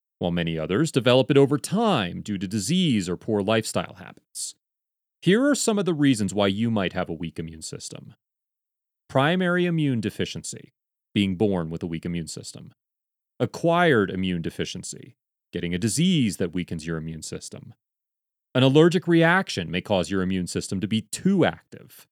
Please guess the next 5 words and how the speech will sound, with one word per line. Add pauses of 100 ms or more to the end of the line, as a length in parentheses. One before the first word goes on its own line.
(720)
Autoimmune
disease, (400)
your
immune
system